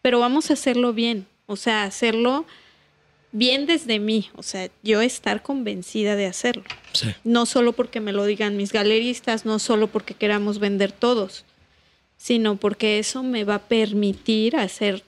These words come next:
Speaker 1: todas las otras cosas que yo traigo en mente. Y lo fui trabajando en paralelo, en paralelo, y ahora estoy viendo, lo puedo hacer.
Speaker 2: Ujú, ujú. Se ve el reflejo.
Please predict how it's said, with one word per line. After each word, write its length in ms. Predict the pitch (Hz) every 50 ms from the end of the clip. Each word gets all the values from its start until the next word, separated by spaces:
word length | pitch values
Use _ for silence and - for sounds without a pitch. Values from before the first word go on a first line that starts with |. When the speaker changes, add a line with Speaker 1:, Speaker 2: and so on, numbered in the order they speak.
| _ _ -
Speaker 1:
todas 300 | 240 233 233 240 247 247
las 260 | 254 220 214 - -
otras 360 | 240 226 - 233 220 220 -
cosas 360 | - - 226 - - 220 - -
que 160 | - 226 208
yo 120 | 208 202
traigo 340 | 202 - 214 214 214 214 208
en 100 | 208 202
mente. 420 | 220 240 262 247 - - 190 - _ _ _ _ _ _ _ _ _ _ _ _ _ _ _ _ _ _ - -
Y 140 | 262 269 247
lo 120 | 254 240
fui 160 | 233 - 262
trabajando 640 | 233 - - 247 240 233 233 - - 247 233 233 233
en 80 | 226 226
paralelo, 540 | - 233 220 220 220 226 226 226 226 233 233
en 100 | 226 220
paralelo, 560 | 220 214 214 214 214 220 226 220 220 226 -
y 140 | - 247 240
ahora 240 | 226 226 226 233 254
estoy 300 | 254 - - - 240 233
viendo, 360 | 240 233 233 226 220 214 - _ _ _ _ _ _ _ _ _ _ _ _ -
lo 160 | - 233 233
puedo 200 | 233 254 254 269
hacer. 440 | 247 247 - - 302 359 359 - - _ _ _ _ -
Speaker 2:
Ujú, 360 | 127 120 113 123 123 123 131 - _ _ -
ujú. 320 | 123 120 110 117 131 127 - _ - - - - -
Se 160 | - - - 117
ve 60 | 120
el 80 | 123
reflejo. 400 | 123 131 117 - 131 120 - 123